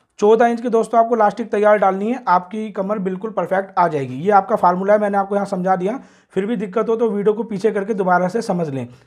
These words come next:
कमर का भाग करने के बाद किस तरीके से मैंने बताया, इ-, आप ईजी समझ जाएंगे। अब यहाँ पर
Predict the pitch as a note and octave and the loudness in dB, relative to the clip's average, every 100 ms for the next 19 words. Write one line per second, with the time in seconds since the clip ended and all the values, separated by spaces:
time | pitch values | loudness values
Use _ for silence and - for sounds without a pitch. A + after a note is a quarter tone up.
0 | _ F#3+ F#3 F#3+ G3+ G3 E3+ E3+ F#3 F#3+ | _ -4 -2 0 0 2 2 2 0 -2
1 | F3+ F#3 F#3 F#3+ G#3+ G#3 - F3+ F3+ F#3 | -2 -2 -2 -2 -2 -4 -6 -6 -6 -6
2 | F#3 F#3+ F3+ E3+ G#3 A#3+ F#3+ F#3 G3 A#3+ | -6 -6 -4 -2 -2 -4 -10 -2 0 0
3 | F#3 F3 G#3+ F3+ E3 C#3 B2 A#2 A2 _ | -2 -8 -8 -8 -6 -6 -8 -10 -12 _
4 | _ _ _ _ _ _ G#3+ A3 B3 A#3+ | _ _ _ _ _ _ 2 4 0 0
5 | - _ - E3+ G#3 G#3 G#3+ | -12 _ -2 2 2 2 0